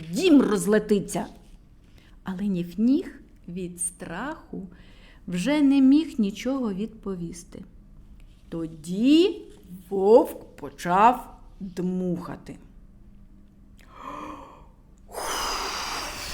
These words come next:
Зі стріхи хатки злітали соломинки,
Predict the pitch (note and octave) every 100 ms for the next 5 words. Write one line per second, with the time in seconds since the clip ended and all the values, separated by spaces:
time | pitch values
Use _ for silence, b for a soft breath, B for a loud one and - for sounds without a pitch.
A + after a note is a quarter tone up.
0 | - - - - - - - - - -
1 | - - - _ b b b b - A3
2 | A3+ D#4 G4 - A3 - A#4+ - - -
3 | G3 A#3+ E4 D#4 C4+ B3 A#3+ A#3+ D4 G4
4 | - E3